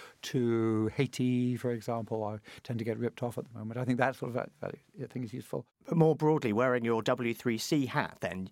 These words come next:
Speaker 2: your position is let a thousand cryptocurrencies bloom. You would like there to be payment mechanisms, but you're not blessing any particular one of them.
Speaker 1: Exactly. The point of the, uh, of the w-, where payments work is to provide a common user interface so the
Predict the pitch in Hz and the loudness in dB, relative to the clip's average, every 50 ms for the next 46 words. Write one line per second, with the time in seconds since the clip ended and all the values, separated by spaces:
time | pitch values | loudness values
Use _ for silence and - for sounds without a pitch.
0 | - - - 113 131 147 147 131 - 127 117 123 - - 104 98 98 - 113 120 | -12 -10 -2 2 2 4 4 2 0 0 0 0 0 2 0 0 0 0 2 2
1 | 117 - - 104 - 117 110 113 117 - 95 90 92 - 123 - - - 98 98 | 2 2 0 -4 -2 0 0 0 -2 -4 -6 -8 -6 -2 -2 -2 -2 -2 -6 -4
2 | - 113 98 87 80 - - 92 - - - 123 117 101 85 87 90 90 107 110 | 0 -2 -2 -2 -2 -6 -8 -8 -6 -2 0 0 0 0 0 -2 -4 -2 -2 0
3 | 113 104 117 127 127 120 - - - 101 98 - - 104 95 - - 131 113 104 | 0 0 2 2 2 2 0 -2 -4 -4 -2 -4 -6 -8 -8 -6 -4 -2 -2 -2
4 | 95 85 - - 117 - - 101 98 92 - 98 95 - - 101 - 104 104 107 | -2 -2 -2 -4 -6 -4 -4 -6 -6 -6 -8 -8 -8 -6 -6 -6 -4 -4 -4 -2
5 | 104 104 110 - - - 123 107 95 - - 95 95 95 95 95 95 95 - _ | -2 -2 -2 -2 -4 -4 -4 -4 -4 -4 -6 -6 -6 -6 -8 -8 -10 -12 -12 _
6 | - 117 - 135 117 - 110 92 98 98 104 98 92 90 - - - 175 135 147 | -8 -6 -4 -4 -4 -4 -4 -6 -4 -2 -2 -2 -4 -4 -8 -8 -6 -2 4 4
7 | 175 - - - 123 120 151 170 170 139 113 110 113 117 110 110 - 131 127 117 | 4 4 4 0 -6 -4 -2 -2 -2 -2 -2 -2 -2 -2 -2 -2 -2 -2 0 0
8 | 110 - - 143 123 104 - 107 - - 139 135 151 127 127 131 120 107 135 127 | 0 -2 -2 -4 -4 -4 -6 -8 -6 -4 -4 -2 -2 -2 0 0 0 0 0 -2
9 | 117 117 117 - - - 156 - - _ _ - - - - - - - 160 139 | -2 -2 -6 -8 -6 -4 -4 -4 -6 _ _ -20 -20 -20 -20 -14 -4 0 2 2
10 | 135 131 123 - - - - 139 127 113 - 139 123 139 143 156 143 131 - - | 2 2 -2 -6 -8 -2 0 2 2 2 2 2 4 4 4 4 2 0 0 -2
11 | - 147 160 165 151 135 127 113 - 127 135 165 147 156 123 104 - - - 127 | -2 0 2 2 2 2 0 0 0 0 -2 0 0 -2 -6 -6 -8 -10 -12 -12
12 | 120 104 - - - - - - - - - - 139 123 120 127 120 123 127 | -12 -12 -16 -20 -20 -20 -18 -18 -18 -4 2 2 4 4 4 2 0 0 -2